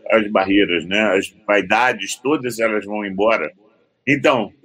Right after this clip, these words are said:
eu realmente não saberia perguntar, é, qual é, porque todos os artistas que eu trabalhei, com pouquíssimas exceções, deixaram em mim uma lembrança e uma marca extraordinária.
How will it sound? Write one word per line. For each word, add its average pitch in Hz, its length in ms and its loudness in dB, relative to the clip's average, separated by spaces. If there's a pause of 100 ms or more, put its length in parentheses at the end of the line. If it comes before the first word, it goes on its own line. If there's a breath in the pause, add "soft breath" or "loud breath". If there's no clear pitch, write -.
(1400)
eu 185 240 6
realmente 180 520 4
não 190 100 -4
saberia 160 600 2
perguntar, 143 720 -4 (300)
é, 107 480 0
qual 135 240 4
é, 104 140 4
porque - 440 -10 (580)
todos 202 460 2
os 147 160 0
artistas 131 480 -4
que 123 80 -16
eu 120 100 -12
trabalhei, 113 680 -4 (140)
com 127 200 -18 (140)
pouquíssimas 156 840 -6
exceções, 120 680 -6 (680)
deixaram 139 520 2
em 131 80 -4
mim 139 180 -2
uma 131 160 -4
lembrança 123 840 -4 (340)
e 123 80 -10
uma 123 180 -2
marca 135 460 -2
extraordinária. 113 1120 0